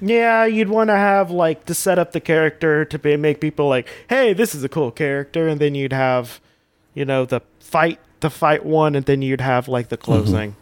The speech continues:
Speaker 1: Yeah.
Speaker 2: Mine is a fifteen issue limited series.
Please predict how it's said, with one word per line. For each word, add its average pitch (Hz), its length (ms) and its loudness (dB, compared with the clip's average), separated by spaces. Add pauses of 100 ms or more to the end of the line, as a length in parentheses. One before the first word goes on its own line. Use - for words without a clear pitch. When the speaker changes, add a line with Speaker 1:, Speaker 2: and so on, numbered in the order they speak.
(160)
Speaker 1:
Yeah. 101 280 -8 (720)
Speaker 2:
Mine 123 260 2
is 113 140 0
a 101 100 4
fifteen - 560 -2
issue 87 360 -2
limited 78 340 -4
series. 80 560 -6